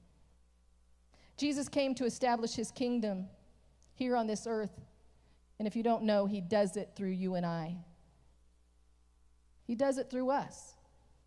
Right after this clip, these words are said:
Just like the enemy has to work through people, and people have to cooperate with the enemy to get the enemy's plan to function in this earth and to see evil on the earth.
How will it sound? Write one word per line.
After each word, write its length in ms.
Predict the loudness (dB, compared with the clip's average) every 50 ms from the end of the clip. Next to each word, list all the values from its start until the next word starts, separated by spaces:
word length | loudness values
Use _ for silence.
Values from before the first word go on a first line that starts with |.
| _ _ _ -20 -20 _ _ _ -20 -20 -10 -4
Just 180 | -2 -2 2 4
like 220 | 2 2 2 2
the 120 | 0 2
enemy 360 | 4 4 6 6 6 4 2 2
has 340 | 0 0 -2 -2 -4 -4 -2
to 300 | 0 2 2 2 0 -2 -4 -12 -20 -20 -20 -20 -20 -20 -20 -20 -20 -20 _ _ _ -20 _ _ _ _ 2
work 340 | 6 6 6 6 6 0 -12 -16 -18 -20 -20 -20 -20 -20 -20 -20 -20 -20 -20 -20 -20 _ -12 -4
through 220 | 0 2 2 2
people, 300 | 2 2 0 0 0 -2
and 100 | 0 0
people 220 | 0 0 0 2 0
have 160 | 0 0 0
to 80 | -2 -4
cooperate 560 | -2 0 2 4 4 4 4 2 2 2 2
with 180 | 2 0 2
the 160 | 0 -2 0 0
enemy 320 | 0 2 2 2 0 0
to 100 | -2 -4
get 200 | -2 -2 -2 -2
the 80 | -2 -2
enemy's 340 | 0 0 0 0 -2 -4
plan 380 | -6 -4 -2 0 0 0 0 0
to 100 | -2 -2
function 420 | 0 0 0 0 -2 -4 -4 -2
in 120 | -2 -2 -2
this 160 | -2 -2 -2
earth 240 | -2 -2 -2 -4 -10 -16 -20 -20 -20 -20 -20 -20 _ _ _ _ _ _ _ _ _ _ _ _ _ _ -14 _ -6
and 100 | -4 -4
to 60 | -4
see 140 | -4 -4 -4
evil 300 | -4 -4 -4 -2 -2 -2
on 140 | -2 -2 -2
the 80 | -2
earth. 260 | -2 -4 -4 -4 -8